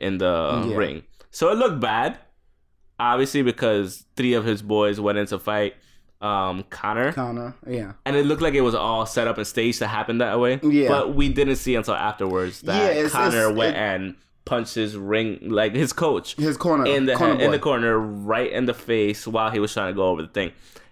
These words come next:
Speaker 1: I understand why Conor did it, trying to prevent him from going out there as well.
Speaker 2: Yeah.
Speaker 1: And trying to keep it like, "Yo, let them handle it." But
Speaker 2: But
Speaker 1: also just to get
Speaker 2: still.
Speaker 1: a cheap shot in as well.
Speaker 2: Yeah, of course, of course.
Speaker 1: Obviously.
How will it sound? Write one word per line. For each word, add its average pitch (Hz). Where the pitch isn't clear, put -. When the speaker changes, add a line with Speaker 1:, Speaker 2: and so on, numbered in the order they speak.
Speaker 1:
I 131
understand 139
why 113
Conor 135
did 135
it, 143
trying 127
to 110
prevent 113
him 120
from 107
going 107
out 107
there 110
as 92
well. 101
Speaker 2:
Yeah. 120
Speaker 1:
And 117
trying 117
to 104
keep 120
it 101
like, 98
"Yo, 95
let 113
them 113
handle 113
it." 143
But 147
Speaker 2:
But 143
Speaker 1:
also 175
just 151
to -
get 147
Speaker 2:
still. 135
Speaker 1:
a 127
cheap 135
shot 131
in 127
as 117
well. 107
Speaker 2:
Yeah, 202
of 127
course, 110
of 127
course. 120
Speaker 1:
Obviously. 110